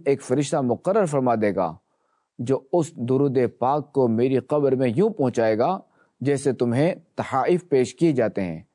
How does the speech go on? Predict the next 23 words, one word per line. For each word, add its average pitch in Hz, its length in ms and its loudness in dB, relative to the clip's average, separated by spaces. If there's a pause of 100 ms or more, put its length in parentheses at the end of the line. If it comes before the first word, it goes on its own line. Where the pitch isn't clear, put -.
(420)
بلا 147 200 0
شبہ 143 320 0
میرا 135 360 2
علم 165 340 0
میرے 139 240 4
وصال 131 420 0
کے 120 140 0
بعد 120 280 2
ویسا 117 400 0
ہی 185 140 4
ہوگا 98 360 2 (540)
جیسا 123 540 0
میری 110 560 2 (180)
حیات 110 500 0
میں 104 300 -2
ہے۔ 85 380 -2 (760)
صلو 139 560 4
علی 123 100 2
الحبیب 117 760 0 (220)
صلی 127 220 -2
اللہ 104 160 0
علی 98 520 -2
محمد 135 600 -2